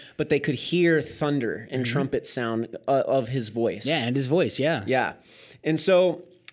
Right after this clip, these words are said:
Speaker 1: they were so freaked out by this that they had told Moses that they would listen to him and they should go hear what God has to say and that he could relay it to them because
Speaker 2: Mm-hmm.
Speaker 1: they were scared to approach him. Uh, the reason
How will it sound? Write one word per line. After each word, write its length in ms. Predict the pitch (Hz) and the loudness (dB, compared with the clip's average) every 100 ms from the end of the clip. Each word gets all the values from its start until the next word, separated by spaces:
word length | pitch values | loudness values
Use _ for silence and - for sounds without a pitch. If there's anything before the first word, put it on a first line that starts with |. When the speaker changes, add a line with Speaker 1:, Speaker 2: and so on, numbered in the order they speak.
| - | -4
Speaker 1:
they 140 | 139 196 | 2 4
were 80 | |
so 180 | 190 240 | 6 4
freaked 240 | 233 196 214 | 4 4 4
out 160 | 302 | 4
by 140 | 330 196 | 4 4
this 180 | 180 | 4
that 140 | 180 165 | 2 2
they 120 | 185 | 2
had 120 | 175 | 2
told 200 | 175 185 | 0 0
Moses 380 | 170 208 214 175 | 2 2 2 0
that 140 | 165 | 2
they 100 | 160 | 2
would 340 | 151 143 143 131 | 2 2 0 2
listen 320 | 175 - 285 | 2 2 2
to 40 | 202 | 2
him 240 | 131 127 | 2 0
and 100 | 131 | 0
they 120 | 131 | 0
should 180 | - 127 | -2 0
go 140 | 143 139 | 0 0
hear 200 | - 147 | 0 0
what 100 | 135 | 2
God 180 | 127 | 0
has 280 | 123 123 117 | -2 -4 -4
to 60 | - | -4
say 540 | - 202 208 208 208 - - - | 0 4 4 4 0 -6 -18 -4
and 100 | 147 | 0
that 140 | 147 143 | 0 0
he 160 | 165 | -2
could 180 | - 156 | -2 -2
relay 320 | 143 143 147 | 0 2 2
it 140 | 135 - | 2 0
to 100 | 107 | -8
them 300 | 90 76 110 | -8 -8 -4
because 300 | - 156 131 | 0 2 2
Speaker 2:
Mm-hmm. 60 | |
Speaker 1:
they 80 | 156 | 2
were 120 | 147 | 2
scared 460 | 143 - 127 123 123 | 0 -2 0 0 0
to 120 | 156 | 0
approach 340 | 156 180 233 - | 0 2 2 0
him. 200 | 95 92 - - - - | -6 -8 -16 -20 -10 0
Uh, 240 | 170 165 | 2 4
the 100 | 160 | 2
reason 560 | 170 240 269 233 190 | 2 2 4 4 4